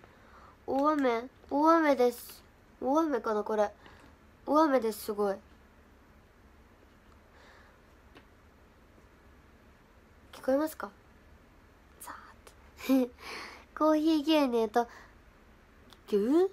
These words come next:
<laughs> え、コーヒー牛肉？<laughs> コーヒ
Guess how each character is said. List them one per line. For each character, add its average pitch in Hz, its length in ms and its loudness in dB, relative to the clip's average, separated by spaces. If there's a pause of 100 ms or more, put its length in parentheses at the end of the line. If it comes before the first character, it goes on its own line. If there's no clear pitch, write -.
(920)
<laughs> 226 400 4 (4000)
え、 - 160 -2 (400)
コ 370 180 2
ー 415 60 4
ヒ - 80 -6 (240)
ー 359 140 8
牛 311 60 6
肉？ 220 460 -4 (1000)
<laughs> - 60 -10 (2250)
コ - 140 -4
ー 349 160 4
ヒ 302 60 -8